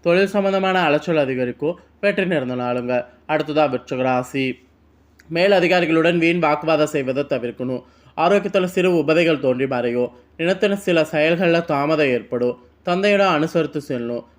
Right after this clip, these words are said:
கல்வி தொடர்பான சில விரயம் உண்டாகும். வெளியூர் பயணங்கள்ல கவனம் வேண்டும். அவசர முடிவுகள் எடுப்பதை தவிர்க்கணும். சகிப்புத்தன்மை வேண்டிய ஒரு நாளுங்க நாளை நாள். அடுத்ததா மகர ராசி. எதையும் சுறுசுறுப்போடு செய்யணும். வியாபாரத்துல லாபம் மேம்படும். கடினமான காரியத்தை கூட எளிதில் செய்து முடிக்க முடியும்.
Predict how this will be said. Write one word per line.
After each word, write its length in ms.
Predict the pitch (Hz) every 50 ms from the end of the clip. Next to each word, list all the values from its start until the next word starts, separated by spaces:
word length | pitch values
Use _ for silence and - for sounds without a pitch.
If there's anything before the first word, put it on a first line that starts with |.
| _ -
கல்வி 280 | - 160 165 175 196
தொடர்பான 480 | 202 208 202 185 196 190 190 185 185 185
சில 240 | 185 190 180 170 156
விரயம் 420 | 139 143 139 147 151 160 156 143
உண்டாகும். 520 | 131 120 117 120 123 120 110 120 120 117 - - _ _ _
வெளியூர் 320 | - 147 156 185 196 196 196
பயணங்கள்ல 460 | 196 196 185 180 185 185 185 185 185
கவனம் 380 | 147 147 135 135 147 151 156 139
வேண்டும். 400 | 131 127 120 117 113 120 117 - - _ _ -
அவசர 400 | - 151 160 180 180 202 196 196
முடிவுகள் 380 | 190 190 185 175 180 175 180
எடுப்பதை 400 | 175 160 151 147 - 160 147 165 160
தவிர்க்கணும். 580 | - 139 127 120 123 123 - 131 123 123 123 - - _ _ _ _ -
சகிப்புத்தன்மை 680 | 143 139 147 175 160 170 185 - 190 175 175 180 180
வேண்டிய 380 | 165 175 175 175 175 175 175 175
ஒரு 160 | 175 170 165
நாளுங்க 400 | 165 165 156 156 151 151 151 156
நாளை 280 | 147 143 127 123 123 123
நாள். 240 | 123 123 123 117 - - - _ _ _ - -
அடுத்ததா 380 | 160 175 160 151 151 156 156
மகர 320 | 147 139 127 123 135 131 123
ராசி. 500 | 120 131 123 123 123 - 139 127 120 - _ _ _ _ -
எதையும் 300 | 143 156 175 190 202 196 -
சுறுசுறுப்போடு 640 | 190 175 175 175 202 196 185 180 185 180 175 175 170 -
செய்யணும். 380 | 165 139 127 123 123 123 123 - - - _ -
வியாபாரத்துல 580 | - 156 160 175 185 190 190 185 185 190 190 185
லாபம் 380 | 165 147 135 135 139 151 147 143
மேம்படும். 440 | 127 120 117 123 120 120 123 120 - - - _
கடினமான 560 | - 165 165 175 180 190 190 185 185 190 190 190
காரியத்தை 400 | - 185 165 160 165 165 - 147
கூட 180 | 175 165 175
எளிதில் 320 | 165 147 147 147 160 160 151
செய்து 260 | 151 147 131 127 123
முடிக்க 260 | 127 127 120 120 -
முடியும். 320 | 120 123 117 120 123 120